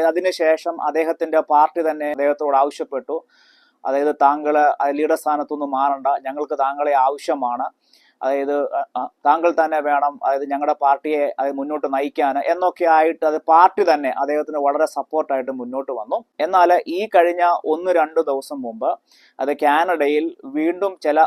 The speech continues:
നാടകീയ രംഗങ്ങളൊക്കെയാണ് അരങ്ങേറിയിരിക്കുന്നത്. അതായത് നമുക്കറിയാം, അദ്ദേഹം തോറ്റത് കൊണ്ട് അദ്ദേഹത്തിന് പാർലമെന്റിൽ പോകാനായിട്ട് പറ്റത്തില്ല.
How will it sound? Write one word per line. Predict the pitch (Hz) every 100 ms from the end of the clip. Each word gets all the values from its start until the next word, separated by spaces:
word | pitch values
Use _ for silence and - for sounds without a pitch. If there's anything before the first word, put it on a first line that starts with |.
| -
നാടകീയ | 143 147 170 185 180 165
രംഗങ്ങളൊക്കെയാണ് | 147 151 160 151 147 151 135
അരങ്ങേറിയിരിക്കുന്നത്. | 135 151 143 139 127 123 117 110 170 - _ -
അതായത് | 135 151 147
നമുക്കറിയാം, | 151 180 185 147 151 175 -
അദ്ദേഹം | 143 165 180 170
തോറ്റത് | 147 160 175 202 190
കൊണ്ട് | 156 131 156
അദ്ദേഹത്തിന് | 151 165 170 175 175
പാർലമെന്റിൽ | 170 170 196 190 160 170
പോകാനായിട്ട് | 165 156 165 160 151 175
പറ്റത്തില്ല. | 170 180 127 104 -